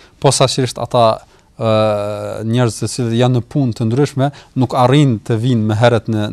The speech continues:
në xhami, do thot, gjatë faljes namaz gjumas, edhe i rastisë shpesh herë që të arrin në xhami, n-, dhe ta, ta gjej imamin, do thot, në hutbe.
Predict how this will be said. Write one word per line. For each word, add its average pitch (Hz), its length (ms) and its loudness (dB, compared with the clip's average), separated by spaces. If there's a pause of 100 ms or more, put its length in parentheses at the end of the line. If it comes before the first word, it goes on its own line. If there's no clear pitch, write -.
(120)
në 107 100 -4 (240)
xhami, 110 380 2 (480)
do 107 80 -2
thot, 117 160 2
gjatë 113 220 2
faljes 123 340 2
namaz 120 340 0
gjumas, 135 360 2
edhe 135 200 2
i 135 180 -4 (360)
rastisë 135 480 0
shpesh - 320 -2
herë 160 260 0 (160)
që 127 140 -2
të 139 160 -4
arrin 147 280 4
në 135 100 0
xhami, 135 300 2 (420)
n-, 123 440 -2
dhe 147 100 6 (140)
ta, 139 200 6
ta 135 200 2
gjej 135 360 0 (100)
imamin, 131 380 -2
do 117 120 0
thot, 123 240 -4
në 117 160 0
hutbe. 110 360 -2